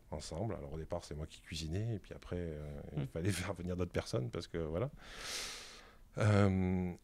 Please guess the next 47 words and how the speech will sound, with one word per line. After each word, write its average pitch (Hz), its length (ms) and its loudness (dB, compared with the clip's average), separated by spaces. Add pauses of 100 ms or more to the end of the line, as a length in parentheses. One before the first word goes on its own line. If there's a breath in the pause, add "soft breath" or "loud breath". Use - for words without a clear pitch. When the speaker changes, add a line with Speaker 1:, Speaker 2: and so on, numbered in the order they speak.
(200)
Speaker 1:
et 104 320 6
ça, 127 160 4
on 127 60 6
l'avait 110 160 8
arrêté 107 280 6
avec 92 160 0
le 101 60 -4
covid. 80 320 -4 (720)
Et 104 60 2
on 92 80 2
l'a 90 120 2
refait, 98 440 2
euh, 87 100 2
dernièrement, 92 800 4
et, 82 320 -2
euh, 76 300 -6
voilà, 92 360 0
et 85 40 -2
de 80 60 -8
se - 160 -6
retrouver, 92 600 2
euh, 82 560 0 (360)
tous - 220 -2
ensemble, 101 560 4
euh, 80 360 -2 (420)
avec 80 180 -8 (520)
beaucoup 98 240 -2
de 98 60 4
remerciements 90 560 0
de 85 100 0
la 80 100 -2
part 82 160 -2
de 80 80 -4
tout - 160 -10
le 90 40 0
monde, 92 100 0
en - 20 -2
disant, « 80 160 -4
Enfin, 87 240 -4 (720)
on, - 80 -6
on, 82 120 -6
on 90 120 0
est 92 60 0
de 104 280 4
nouveau 101 380 4
ensemble, 90 600 -4
euh, 82 160 -4